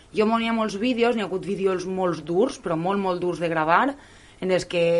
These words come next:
he hagut de parar, he plorat davant i fora de càmera, i que ho he passat realment mal perquè eren experiències que m'havien fet molt de mal,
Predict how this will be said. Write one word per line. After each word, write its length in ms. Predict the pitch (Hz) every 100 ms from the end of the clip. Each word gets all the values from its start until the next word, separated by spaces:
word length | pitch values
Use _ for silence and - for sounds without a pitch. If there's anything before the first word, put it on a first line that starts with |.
| 165
he 60 | 170
hagut 240 | 175 175 170
de 140 | 175
parar, 460 | 175 170 190 220 220
he 140 | 175 175
plorat 480 | 180 165 185 233 233
davant 300 | 165 185 180
i 80 | 175
fora 240 | 165 170 170
de 80 | 160
càmera, 400 | 175 190 214 302 330 - - - - -
i 80 | 214
que 140 | 196
ho 20 |
he 60 | 180
passat 260 | 165 220
realment 320 | 247 226 202 196
mal 160 | 220
perquè 220 | 233 196
eren 100 | 190
experiències 560 | 202 - 185 190 190 -
que 80 | 190
m'havien 320 | 170 202 214
fet 160 | 214 196
molt 320 | 196 190 180
de 60 | 175
mal, 300 | 175 277